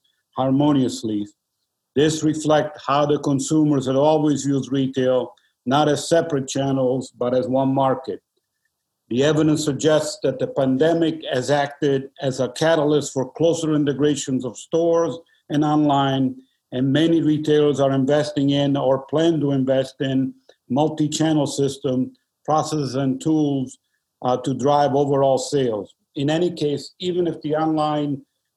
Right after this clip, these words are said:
uh, transactions are isolated, it's important to understand that penetration did not reach anywhere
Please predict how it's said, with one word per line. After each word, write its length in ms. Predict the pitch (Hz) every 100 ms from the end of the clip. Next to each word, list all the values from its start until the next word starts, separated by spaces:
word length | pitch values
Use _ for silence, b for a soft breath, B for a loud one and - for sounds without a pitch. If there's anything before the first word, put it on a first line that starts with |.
| _
uh, 200 | 123 131
transactions 800 | 127 156 147 131 147 147 - 139
are 100 | 131
isolated, 640 | 139 156 156 160 156 156 143
it's 140 | 110
important 540 | 143 131 156 160 160 156
to 100 | 151
understand 760 | 143 139 - - 151 147 139 131 _ _ _ -
that 220 | 120 123
penetration 640 | 165 170 165 156 156 147 139
did 120 | 135
not 280 | 135 151 139
reach 260 | 147 143
anywhere 640 | 151 160 160 160 151 147